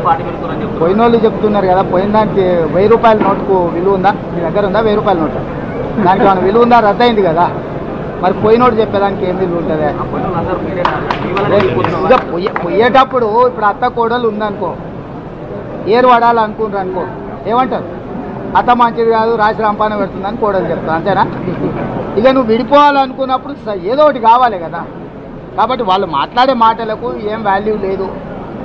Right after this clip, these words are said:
Speaker 2: వాళ్ళు ఎందుకు, నేను అదే చెప్తున్నా, వాళ్ళు మా-, వాళ్ళ చేతలకు పొంతనకు జరుగుతున్న పరిణామాలు మీకు తెలుసు.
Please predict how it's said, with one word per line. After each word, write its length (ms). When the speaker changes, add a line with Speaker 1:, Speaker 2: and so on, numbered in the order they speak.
Speaker 2:
వాళ్ళు 220
ఎందుకు, 260
నేను 220
అదే 260
చెప్తున్నా, 360
వాళ్ళు 240
మా-, 340
వాళ్ళ 200
చేతలకు 600
పొంతనకు 560
జరుగుతున్న 460
పరిణామాలు 560
మీకు 180
తెలుసు. 340